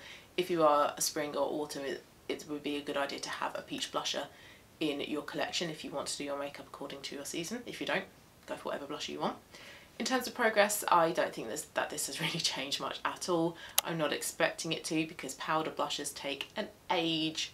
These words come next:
to use up. But like I say every month, I'm not really bothered about, bothered about completely using this up. It's in my project pan because I just hadn't touched it in a long time before putting it in the project pan. And it layers really nicely with the pink blusher as well.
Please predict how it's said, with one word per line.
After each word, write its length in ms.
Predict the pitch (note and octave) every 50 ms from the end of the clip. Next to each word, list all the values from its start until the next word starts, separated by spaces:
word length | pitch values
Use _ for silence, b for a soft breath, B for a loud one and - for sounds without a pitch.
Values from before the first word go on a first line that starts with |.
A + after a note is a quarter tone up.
| - - -
to 140 | - E3+ D#3
use 420 | - - C#3+ C#3+ C#3 C#3+ C#3 - -
up. 340 | D#3+ D#3+ D#3 - - - - - B B B B B B B B
But 140 | - D3+ -
like 200 | D3+ E3 D#3+ -
I 40 | E3
say 200 | - E3 E3 E3
every 160 | E3 D#3+ E3
month, 300 | E3 D#3+ D#3+ E3 E3 - - -
I'm 80 | E3 E3
not 140 | D#3 -
really 120 | - E3+ D#3+
bothered 280 | D#3+ D#3+ D#3+ E3 D#3+
about, 360 | D#3+ D#3+ E3 - - - - -
bothered 280 | D3+ D3 C#3+ D#3 D3
about 240 | - - D3 - -
completely 420 | - E3 D#3 - E3 D#3+ - -
using 300 | E3 D#3+ D#3 D3+ D#3 D#3
this 180 | D#3 D3+ - -
up. 280 | D#3 D#3+ - - - - B B B B B B
It's 120 | - -
in 80 | F3 F3
my 80 | E3 D#3
project 340 | D#3+ - D#3+ D#3 - -
pan 280 | - - D3+ D3+ D3 C#3+
because 240 | - D3+ - - D#3
I 60 | D3
just 180 | D3 - - -
hadn't 240 | - D3 D3 - -
touched 320 | - - - - - -
it 140 | B2+ - -
in 300 | - C#3+ C#3 C#3+ C#3 - - -
a 40 | C#3
long 340 | C#3 C#3 C#3 C3+ B2+ C3+ C3+
time 320 | - - C3+ C3 C3+ C#3+ C#3+ -
before 320 | - - - B2+ B2+ A#2+
putting 260 | A#2 - - - D3 D3
it 80 | -
in 140 | - C3 C#3+
the 60 | -
project 380 | - - - C4 - - - -
pan. 260 | - - - - - - - B B B B B B B B
And 120 | G#3+ G3+ G3
it 100 | D3 -
layers 280 | F3 E3 D#3+ D#3+ D#3
really 180 | D3+ C#3+ D3 C#3+
nicely 340 | C#3+ C3+ C#3 - - C3 B2+
with 80 | C3
the 60 | - -
pink 220 | - C#3+ - -
blusher 260 | - - - - - -
as 100 | - -
well. 160 | - -